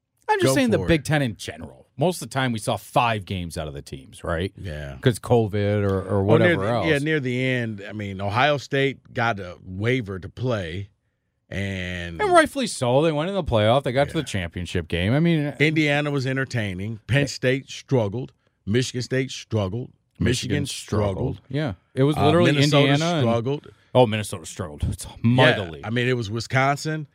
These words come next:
Speaker 2: It was Wisconsin. It was Northwestern.
Speaker 1: And Ohio State.
Speaker 2: And, and Ohio State and Indiana. Those four teams.
Speaker 1: And once Penix went down, that was it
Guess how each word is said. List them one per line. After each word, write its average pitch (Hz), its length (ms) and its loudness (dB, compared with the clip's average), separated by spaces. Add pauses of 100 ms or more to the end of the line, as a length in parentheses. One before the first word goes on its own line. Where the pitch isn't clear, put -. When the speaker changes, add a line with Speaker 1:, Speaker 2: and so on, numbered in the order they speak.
(680)
Speaker 2:
It 107 80 0
was 95 160 -4
Wisconsin. 143 560 0
It 107 80 -4
was 87 140 -10
Northwestern. 123 800 -2
Speaker 1:
And 104 120 -2
Ohio 107 260 -2
State. - 220 -4
Speaker 2:
And, - 80 -4
and 101 100 -6
Ohio 113 260 2
State 123 200 -4
and 120 100 -4
Indiana. 110 520 -6
Those 104 260 -6
four 120 200 -6
teams. 104 640 -6
Speaker 1:
And 120 80 4
once 135 160 2
Penix 147 400 2
went 95 160 -2
down, 92 240 -2
that 120 140 2
was 80 160 -2
it 82 240 -4